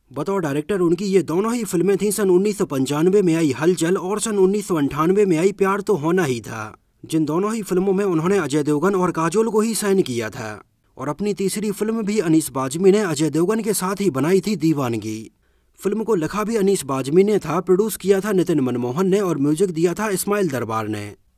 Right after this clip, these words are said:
जहां फिल्म के म्यूजिक एल्बम में इसके गाने और इंस्ट्रूमेंटल वर्जन को मिलाकर टोटल ग्यारह गाने रखे गए थे,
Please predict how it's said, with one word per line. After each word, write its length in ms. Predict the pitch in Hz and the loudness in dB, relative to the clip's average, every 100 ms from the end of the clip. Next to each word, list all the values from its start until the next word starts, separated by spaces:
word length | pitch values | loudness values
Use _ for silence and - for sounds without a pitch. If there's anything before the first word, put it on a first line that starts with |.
| - | -18
जहां 280 | 147 175 196 | -10 -6 -4
फिल्म 260 | 220 214 | -4 -4
के 100 | 208 | -2
म्यूजिक 360 | 180 160 165 165 | 2 2 2 -2
एल्बम 260 | 139 156 160 | 0 0 2
में 160 | 180 | 2
इसके 260 | 165 - 156 | 0 -2 -2
गाने 320 | 139 160 180 | 0 2 4
और 200 | 185 180 | 4 2
इंस्ट्रूमेंटल 580 | 190 - 233 214 202 202 | 0 -2 -2 -2 0 0
वर्जन 320 | 156 151 196 | 0 2 2
को 120 | 190 | 2
मिलाकर 380 | 139 143 160 202 | 0 -2 -2 0
टोटल 320 | 196 190 220 | 2 2 2
ग्यारह 360 | 165 180 220 233 | 0 0 0 -2
गाने 280 | 170 185 208 | 0 2 0
रखे 260 | 185 196 | 0 -2
गए 200 | 123 110 | -2 -4
थे, 480 | 104 110 107 - | -4 -8 -8 -12